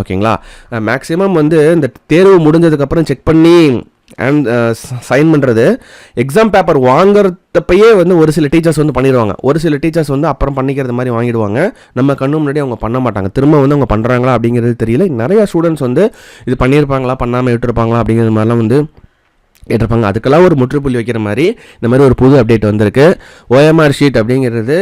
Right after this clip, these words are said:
அஹ், வந்த அப்டேட் இதுதான். உங்க ஃப்ரெண்ட்ஸுக்கு கண்டிப்பா அதை ஷேர் பண்ணுங்க, அவங்களும் வந்து தெரிஞ்சுக்கட்டும். So, thank you. குரூப் ஃபோர் நோட்டிஃபிகேஷன் இன்னும் one or two டேஸ்ல வந்து வந்துரும். So, அதுக்கான டெஸ்ட் பேட்ச் சீரிஸ் பத்து வீக்ஸ் சேலஞ்ச், ஓகேங்களா? டென் வீக்ஸ் சேலஞ்ச் அப்படிங்கிறத நம்ம கொண்டு வந்திருக்கோம். அதோட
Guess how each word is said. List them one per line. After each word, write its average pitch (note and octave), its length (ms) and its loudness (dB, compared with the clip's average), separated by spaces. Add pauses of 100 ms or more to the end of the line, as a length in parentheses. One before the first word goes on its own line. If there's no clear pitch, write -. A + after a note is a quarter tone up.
(260)
அஹ், A2 240 -2
வந்த B2+ 360 0
அப்டேட் C#3 260 -2
இதுதான். B2 460 -2
உங்க A2 400 -8
ஃப்ரெண்ட்ஸுக்கு E3 600 -4
கண்டிப்பா B2+ 400 -4
அதை C3 200 -4
ஷேர் A#2+ 160 -2
பண்ணுங்க, A#2 360 -4
அவங்களும் B2 440 0
வந்து G#2+ 240 -2 (560)
தெரிஞ்சுக்கட்டும். G2+ 640 2 (140)
So, G#2+ 220 -4
thank G#2 220 2
you. G2 80 4 (180)
குரூப் G#3+ 220 4
ஃபோர் G3+ 240 6
நோட்டிஃபிகேஷன் F3+ 640 4
இன்னும் E3 180 6
one C#3+ 140 4
or E3 180 4
two D3 120 6
டேஸ்ல D3+ 260 4
வந்து C3 220 2
வந்துரும். C3 360 2
So, B2+ 160 0
அதுக்கான C3 340 0
டெஸ்ட் C#3 260 -2
பேட்ச் E3 260 0
சீரிஸ் C3+ 280 2 (140)
பத்து - 380 0
வீக்ஸ் D3 320 0
சேலஞ்ச், G#2+ 340 0
ஓகேங்களா? G#2 360 0
டென் C#3 220 4
வீக்ஸ் D3+ 280 0
சேலஞ்ச் B2 260 2
அப்படிங்கிறத A#2+ 340 2
நம்ம G#2+ 80 2
கொண்டு A2+ 240 2
வந்திருக்கோம். A#2 380 2 (440)
அதோட D3 380 2